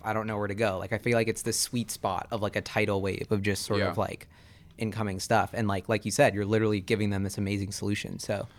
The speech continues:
Speaker 2: Yeah, it's a lot of fun. And like I say, the, the other unse-, un-, unexpected part I didn't really realize was it's really cool to provide,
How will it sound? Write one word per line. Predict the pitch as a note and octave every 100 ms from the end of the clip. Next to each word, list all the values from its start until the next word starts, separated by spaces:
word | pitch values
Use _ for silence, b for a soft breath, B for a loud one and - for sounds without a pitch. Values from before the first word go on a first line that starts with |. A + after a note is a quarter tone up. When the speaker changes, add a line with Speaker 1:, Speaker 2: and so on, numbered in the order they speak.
| B
Speaker 2:
Yeah, | A#2+ A#2
it's | A2+
a |
lot | D#3+
of | A#2+
fun. | A#2+ A2+
And | A2
like | B2
I | B2
say, | B2 C3
the, | G#2+ F#2+ B1
the | A2+
other | A#2 A2+
unse-, | G#2+ - -
un-, | G#2 -
unexpected | G#2 G#2 F#2+ G2 F#2+
part | F#2 F2+
I |
didn't | F2+ F#2
really | F2 D#2+
realize | E2 E2+ D#2+ E2+ F2
was | E2+
it's | - F#2+ -
really | A#2 A2+ A2
cool | G#2+ G2+
to | G2
provide, | F#2+ F#2+ F2+ F2